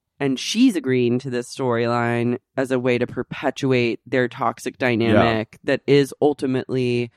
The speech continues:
Speaker 2: What they want.
Speaker 1: spiritually and emotionally unhealthy for both of them.
Speaker 2: And it's what they want most.
Speaker 1: Yeah. It can't feel good, even if you are, like, over someone or over the relationship and, like,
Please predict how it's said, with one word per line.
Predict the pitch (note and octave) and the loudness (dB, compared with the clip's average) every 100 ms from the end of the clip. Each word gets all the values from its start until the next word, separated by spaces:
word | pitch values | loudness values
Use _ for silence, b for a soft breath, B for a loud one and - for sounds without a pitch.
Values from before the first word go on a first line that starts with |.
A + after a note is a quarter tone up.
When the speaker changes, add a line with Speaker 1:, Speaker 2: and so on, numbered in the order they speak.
| - | -12
Speaker 2:
What | G2+ | -8
they | F#2+ | -4
want. | E2+ E2+ | -2 0
Speaker 1:
spiritually | B3 A3+ F3+ E3+ D3+ C#3 | 2 4 2 0 2 2
and | C3+ | 2
emotionally | B2+ B2 A#2+ C3+ B2 A2+ A2 A2+ - _ _ _ | 0 -2 -2 0 2 2 0 -4 -12 _ _ _
unhealthy | C#3 C3+ C3+ G#2 - A#2 | 2 4 4 0 -2 -6
for | - A#2+ | -4 -2
both | B2 G#2+ - | 0 -2 -4
of | A2+ | -8
them. | - - C#3 C#3+ | -10 -10 -10 -6
Speaker 2:
And | A2 | -4
it's | A2 | -2
what | A2 | -2
they | G#2+ | 0
want | G2+ F#2+ D2 | 0 0 -2
most. | D#2+ C#2 - - - _ _ _ - | -4 -6 -10 -16 -20 _ _ _ -6
Speaker 1:
Yeah. | D3 A2 - - _ _ _ - | -4 -4 -10 -20 _ _ _ -4
It | F3 | -4
can't | - C4 C4+ - - | -2 -4 -4 -6 -8
feel | F#3 D3+ C3+ | 0 2 2
good, | B2 A#2+ D3+ B2+ A#2+ A#2 - | -2 -6 -2 0 0 -2 -4
even | F3 G3 A#3 | -4 0 2
if | G3+ - | 0 0
you | E3 | 0
are, | B2+ B2 | 2 2
like, | B2+ A#2 - | 0 -6 -2
over | B2 B2 A#2 A#2+ | 0 2 0 -4
someone | - C3 B2 B2 A#2+ A#2+ | -4 -2 0 0 0 0
or | A#2+ - | -2 0
over | C3+ C3 C3 | 0 0 -2
the | B2+ | -4
relationship | B2 A#2+ A#2 C#3 A#2+ - B2 A#2 - | -4 -4 -4 -4 -4 0 0 0 -2
and, | B2 | -2
like, | B2 A#2 | -2 -4